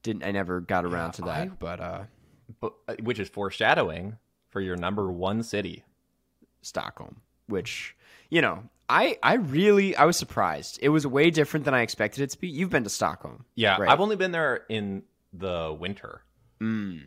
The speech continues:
Speaker 1: which
Speaker 2: Um,
Speaker 1: I heard is brutal.
Speaker 2: It was pretty
Speaker 1: Um,
Speaker 2: cold. Uh,
Speaker 1: <laughs>
Speaker 2: but the thing about Stockholm that I remember telling you before you went, I'm like, "It is the most confusing city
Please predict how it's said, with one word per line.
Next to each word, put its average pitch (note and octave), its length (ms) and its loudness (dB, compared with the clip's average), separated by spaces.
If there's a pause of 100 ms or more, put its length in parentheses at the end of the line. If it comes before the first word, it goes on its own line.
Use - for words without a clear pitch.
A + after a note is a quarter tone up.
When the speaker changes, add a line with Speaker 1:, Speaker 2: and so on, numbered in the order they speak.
(140)
Speaker 1:
which F#2 260 0
Speaker 2:
Um, F2+ 480 -2 (100)
Speaker 1:
I B2 40 -16
heard B2+ 220 -4
is D#2+ 160 -10
brutal. - 520 -12 (280)
Speaker 2:
It B2 40 0
was C3 100 2
pretty C#3+ 180 -4
Speaker 1:
Um, A#2+ 60 -12
Speaker 2:
cold. D2+ 260 -6 (160)
Uh, F2+ 380 4 (400)
Speaker 1:
<laughs> - 420 -18
Speaker 2:
but A#2 380 2 (400)
the G#2 120 -6
thing F#3 300 -2
about F#2+ 200 -2
Stockholm G#2 420 0
that F2+ 80 -4
I F#2 60 2
remember G2 260 -4
telling F2+ 320 -6
you F#2 140 -6
before F#2 260 -6
you F#2 140 -8
went, E2+ 180 -6
I'm F2 80 -10
like, F2 240 -6
"It A2+ 100 -6
is C#3 120 -4
the B2 100 -4
most G#2 280 -2
confusing G2+ 720 -4
city E2 480 -8